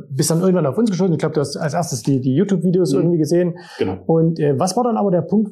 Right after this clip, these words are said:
Speaker 1: dass du gesagt hast, äh, ich rufe jetzt mal an und ich melde mich mal und ich er-, erkundige dich, mich mal einfach, was die da so machen?
Speaker 2: Ich hab eigentlich die Videos gesehen und hab immer so ein bisschen, ja, Informationen rausgezogen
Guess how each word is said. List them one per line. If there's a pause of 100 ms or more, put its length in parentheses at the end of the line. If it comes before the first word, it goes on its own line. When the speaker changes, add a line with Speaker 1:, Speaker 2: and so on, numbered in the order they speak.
Speaker 1:
dass
du
gesagt
hast,
äh,
ich
rufe
jetzt
mal
an
und
ich
melde
mich
mal
und
ich
er-,
erkundige
dich,
mich
mal
einfach,
was
die
da
so
machen? (400)
Speaker 2:
Ich
hab
eigentlich
die
Videos
gesehen (200)
und
hab
immer
so
ein
bisschen,
ja, (140)
Informationen
rausgezogen